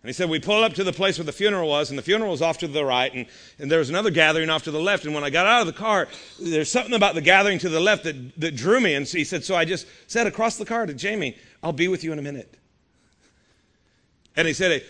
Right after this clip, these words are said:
"I took off towards the left," and he said, "I got up on a little rise where I could see down in there." And he said, and it was obvious that it was a Christian gathering. He said, "That's what drew me. The, the sounds were familiar." And,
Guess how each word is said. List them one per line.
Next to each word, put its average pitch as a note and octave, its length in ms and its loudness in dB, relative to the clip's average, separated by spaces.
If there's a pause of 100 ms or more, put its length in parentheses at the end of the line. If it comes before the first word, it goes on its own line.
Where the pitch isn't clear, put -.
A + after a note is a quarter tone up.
"I D#3 100 4
took A#3 220 -2
off A3+ 200 4
towards G3+ 280 0
the F#3 80 0
left," G#3+ 240 4
and F3 80 -2
he E3 60 -6
said, F3+ 180 2
"I D#3 100 2
got F#3 160 4
up G#3+ 140 2
on F#3+ 100 2
a E3+ 60 0
little F3+ 180 0
rise F3+ 400 4
where D#3+ 140 2
I D3+ 40 2
could C#3+ 120 -4
see G3+ 140 -2
down F3+ 180 2
in A#3 80 -2
there." A3 100 -2
And E3 60 -2
he D#3+ 80 -4
said, - 240 -2 (180)
and E3 160 2
it G3 140 0
was F#3 100 -6
obvious G#3+ 380 4
that F3 100 0
it D#3+ 80 -2
was C3 100 -8
a D3 60 -8
Christian F3 360 -2
gathering. C#3 320 2
He G3+ 60 -4
said, E3 140 -6
"That's F3 180 2
what F3 160 -4
drew D#3 220 0
me. F3+ 120 0
The, D3 120 0
the C#3+ 240 -8
sounds E3 680 0
were D3+ 120 -6
familiar." D3 500 -6
And, A#2+ 120 -8